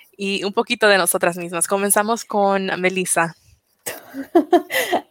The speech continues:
Speaker 2: Ok, buenas noches a todos. Em, como dijo Cindy, mi nombre es Melissa.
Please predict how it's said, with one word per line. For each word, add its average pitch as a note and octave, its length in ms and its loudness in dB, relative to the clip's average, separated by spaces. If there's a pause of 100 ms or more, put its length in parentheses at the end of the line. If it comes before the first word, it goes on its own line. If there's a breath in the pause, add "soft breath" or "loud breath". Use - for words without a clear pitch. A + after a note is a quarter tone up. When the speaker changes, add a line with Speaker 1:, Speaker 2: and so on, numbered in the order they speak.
(120)
Speaker 2:
Ok, B3+ 440 4
buenas C4+ 360 2
noches C4+ 440 2
a B3+ 140 2
todos. B3+ 600 0 (460 loud breath)
Em, A3 680 2 (140)
como B3 200 4
dijo A#3+ 220 4
Cindy, C#4+ 280 2
mi C#4 100 2
nombre A3 400 0
es A3 80 -4
Melissa. A3+ 840 -2